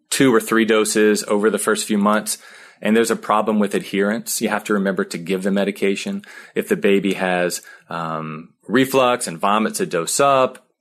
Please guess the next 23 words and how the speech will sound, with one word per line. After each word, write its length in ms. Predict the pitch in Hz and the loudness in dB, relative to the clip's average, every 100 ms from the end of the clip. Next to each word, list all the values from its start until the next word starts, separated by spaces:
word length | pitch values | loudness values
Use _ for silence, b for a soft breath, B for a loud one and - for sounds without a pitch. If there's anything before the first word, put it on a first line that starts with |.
| - | -8
that 220 | 104 98 | -2 0
can 100 | 107 | 2
be 60 | 104 | 2
an 80 | 101 | 2
issue 280 | 107 107 | 2 0
if 100 | 98 | 0
they 120 | - 92 | 0 -2
have, 380 | 95 90 85 - B B - | 0 -2 -4 -12 B B -8
uh, 300 | - 85 - | -6 -4 -6
diarrhea. 600 | - 92 80 101 139 139 | -4 -2 0 2 4 4
If 100 | 107 | 2
they're 140 | 107 95 | 0 0
on 160 | 95 | 0
antibiotics, 640 | 101 98 98 90 98 110 104 | -4 -4 -2 0 2 0 0
that 120 | 98 | -2
can 100 | 95 | -2
interfere 360 | 95 95 - 98 | -6 -4 0 0
with 200 | 90 - | 0 -6
absorption 680 | 82 82 90 104 107 117 110 | -10 -6 0 0 0 0 -2
of 80 | 101 | -2
the 40 | |
vitamin 360 | 104 101 101 101 | -2 0 -2 0
K. 240 | 107 104 | 0 0